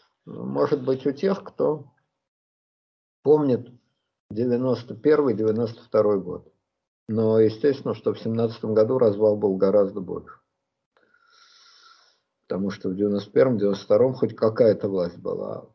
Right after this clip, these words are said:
А в семнадцатом власть просто осыпается. Она не может рухнуть в такой большой стране в один день, и она просто свободно падает. Пазл рассыпается, но ему нужно какое-то время на то, чтобы рассыпаться.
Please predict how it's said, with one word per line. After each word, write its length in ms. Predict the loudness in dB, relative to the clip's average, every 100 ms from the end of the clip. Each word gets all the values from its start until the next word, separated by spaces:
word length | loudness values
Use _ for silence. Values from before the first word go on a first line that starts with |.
| -12
А 340 | -2 0 2 0
в 180 | -4 -10
семнадцатом 600 | -6 -2 -2 -2 -4 0
власть 260 | 2 0
просто 440 | 2 0 2 -2 -2 -6
осыпается. 680 | -6 -2 0 2 2 2 0
Она 160 | 0
не 100 | 0
может 380 | 2 2 0 -2
рухнуть 480 | -2 -2 -2 -10 -10
в 100 | -8
такой 260 | -6 -2 0
большой 380 | 0 -2 -6
стране 400 | -6 -2 0 0
в 80 | 2
один 300 | 2 0 -2
день, 500 | 2 2 2 -4 -12 -6
и 40 |
она 220 | -2 -2
просто 340 | -2 2 2 0
свободно 520 | 2 2 4 2 2
падает. 580 | -2 0 4 2 2 -12 _ _ _ _ -20 -20 _ -20 -14 -10 -10 -12 -18 _ _ _ _ _ _ _ _
Пазл 360 | 0 2 2 2
рассыпается, 840 | 0 0 -2 0 0 0 -2 -8
но 100 | -6
ему 180 | -4 -4
нужно 320 | -2 -4 -4
какое-то 440 | -4 -2 0 0 2
время 320 | 2 2 0
на 140 | -6
то, 140 | -4 -4
чтобы 280 | -4 -4 -2
рассыпаться. 640 | -2 -4 -12 -12 _ _